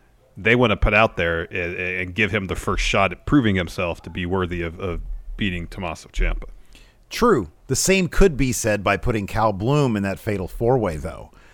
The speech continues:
Speaker 1: Um, I kinda thought that maybe they put him in there because maybe he's the, the, the, the furthest along in terms of the in-ring aspect. You know, you're gonna be stepping in the ring with Pete Dunne, Tommaso Ciampa,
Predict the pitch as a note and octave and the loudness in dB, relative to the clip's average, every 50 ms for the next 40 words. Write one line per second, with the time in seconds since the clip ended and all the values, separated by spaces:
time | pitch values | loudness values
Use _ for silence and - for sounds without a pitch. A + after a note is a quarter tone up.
0 | - _ - _ _ - C#3+ C#3+ D3+ D3+ D3+ D3 D3 C3+ C3+ - D#3 - A3 A3 | -20 _ -20 _ _ 0 4 6 8 8 8 6 4 2 0 -2 2 4 6 6
1 | G#3+ F3 - - E3+ D#3 C3 C3 A2+ B2+ B2+ A#2 A#2 A#2 - B2+ G2+ - - B2+ | 6 4 6 6 6 6 6 4 2 2 2 2 2 0 0 -2 -2 0 0 0
2 | A2+ G2+ G2 F#2+ F#2 - F#2+ - - F2 - - A2+ A2 G2+ - A2+ A2 G#2 F#2+ | 0 2 0 0 0 -2 -8 -12 -14 -10 -4 -2 -2 -2 -2 -2 -2 -2 -2 -2
3 | F2 E2 F#2 F#2+ F#2+ F#2 F2+ E2+ G2 G2 - - _ - G2+ - G#2+ G2+ F2 - | -4 -4 -4 -2 -2 -2 -2 -4 -6 -6 -6 -10 _ -8 -8 -8 -8 -10 -4 4
4 | C3+ B2+ A#2+ A2 G#2 - - A2+ G2 G2 G2 G2+ G#2 G2 F#2 - - G#2 F#2+ F2+ | 4 4 6 4 2 0 -2 -2 -2 0 0 2 0 0 -2 -2 -2 -2 -2 -4
5 | D#2+ F#2+ G2 G#2+ A#2 G#2+ G2 F#2+ F2+ F2 F2 F2 E2+ D#2+ - - - E2+ E2+ - | -6 -4 -2 0 2 4 4 4 4 2 0 0 -2 -2 -6 -8 -8 -8 -8 -8
6 | _ _ _ _ _ _ _ - A#2 A2+ A2 A2 A2+ B2 C3 C#3 B2+ G2+ A2 - | _ _ _ _ _ _ _ -2 2 4 4 6 6 8 8 8 6 4 2 -4
7 | - - A#2+ G#2 - G#2+ G2+ G2 F#2 F2+ G2 G#2 G2+ G2 G2 F#2 F#2 F#2 F2+ E2+ | 2 2 2 2 2 -2 -2 -2 -2 0 0 0 0 0 0 0 0 0 0 -2
8 | - - - - - - - - - - _ - - B2 G2+ F#2 F#2+ G#2+ F#2+ F#2 | -4 -8 -10 -10 -10 -12 -14 -20 -20 -12 _ -2 -2 -2 -2 0 0 0 2 2
9 | F#2 F#2 - - G#2+ G#2 G2 F2 - G2 E2+ - - A#2+ A2 G#2+ F#2 - F2 E2 | 0 -2 -4 -4 -2 -2 -2 -2 -4 -8 -10 -2 0 2 2 2 0 -2 -6 -6
10 | E2 - | -6 -8